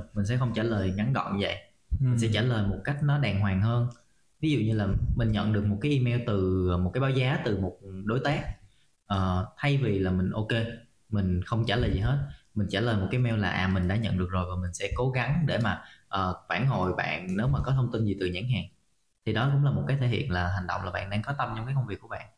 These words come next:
Speaker 2: Ừ.
Speaker 1: Nó cũng không tốn quá nhiều thời gian đâu, nhưng mà, ừ, nó thể hiện là bạn đang thật sự là mong muốn làm cái công việc đó và bạn đặt hết cả cái tâm tư của bạn vào trong cái công việc đó.
Speaker 2: Đây là một điều mà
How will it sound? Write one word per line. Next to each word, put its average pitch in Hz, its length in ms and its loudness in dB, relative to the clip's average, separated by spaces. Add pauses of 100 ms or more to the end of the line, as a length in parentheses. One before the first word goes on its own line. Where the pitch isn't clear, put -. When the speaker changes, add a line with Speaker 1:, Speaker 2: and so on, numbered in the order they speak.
(120)
Speaker 2:
Ừ. 135 60 2
Speaker 1:
Nó 127 320 4
cũng 135 120 0
không 135 200 2
tốn 135 200 2
quá 170 100 0
nhiều 160 160 2
thời 104 160 2
gian 117 220 0
đâu, 117 160 0
nhưng 120 160 0
mà, 95 180 -2 (360)
ừ, 110 60 0
nó 110 360 2
thể 143 80 4
hiện 120 260 2
là 95 80 0
bạn - 360 -4
đang 117 160 0
thật 113 160 -6
sự 95 260 -2
là 90 360 0
mong 123 180 2
muốn 135 180 2
làm 123 160 0
cái 120 80 0
công 120 200 -2
việc 92 160 -4
đó 113 240 0
và 143 120 -4
bạn - 140 -8
đặt - 220 -6
hết 139 160 -2 (600)
cả 92 100 -4
cái - 160 -4
tâm 110 180 -2
tư 107 180 2
của 120 60 0
bạn 92 220 -4
vào 90 100 -2
trong 98 160 -6
cái 117 100 -8
công 110 120 -4
việc 98 200 -4
đó. 104 60 -10 (1600)
Speaker 2:
Đây 120 120 2
là 110 60 2
một 104 80 2
điều 101 200 2
mà 92 420 2